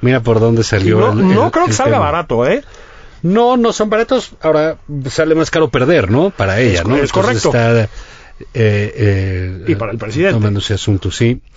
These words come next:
Speaker 1: Entonces, ahí lo que se ve es que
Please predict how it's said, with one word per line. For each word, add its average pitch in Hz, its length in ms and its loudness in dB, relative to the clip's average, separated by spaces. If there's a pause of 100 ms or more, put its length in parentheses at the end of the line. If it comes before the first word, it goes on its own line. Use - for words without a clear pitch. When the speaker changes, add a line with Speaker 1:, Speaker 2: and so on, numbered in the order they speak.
(240)
Speaker 1:
Entonces, 156 540 0
ahí 196 580 2
lo 147 240 0
que 113 800 2 (1400)
se - 200 -2
ve 147 260 2
es 160 120 0
que 175 380 2